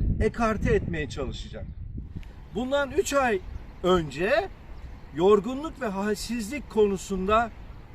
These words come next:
güzel bir video paylaştım. Bu sabah onu tekrar izledim. Gerçekten güncel bir video. Lütfen onu da izlemenizi diliyorum. Orada göreceksiniz.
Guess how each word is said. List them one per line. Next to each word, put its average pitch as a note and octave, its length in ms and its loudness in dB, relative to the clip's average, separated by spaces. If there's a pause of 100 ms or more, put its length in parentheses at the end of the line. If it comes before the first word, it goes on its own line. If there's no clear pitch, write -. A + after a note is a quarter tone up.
güzel B3+ 440 2
bir A#3 200 -6
video F#3+ 280 4
paylaştım. C3 640 -4 (400)
Bu A#3 80 -6
sabah D3+ 400 -2
onu G3+ 300 -4 (240)
tekrar G3 380 2
izledim. D3 460 -6 (320)
Gerçekten A3 720 -4
güncel F#3 500 0
bir B2+ 180 -6
video. A#2 300 -6
Lütfen B3 300 -2 (240)
onu A#3+ 240 2
da A3 100 0
izlemenizi D3+ 760 -4
diliyorum. A#2 320 -4 (500)
Orada D4 340 2
göreceksiniz. B3 960 -4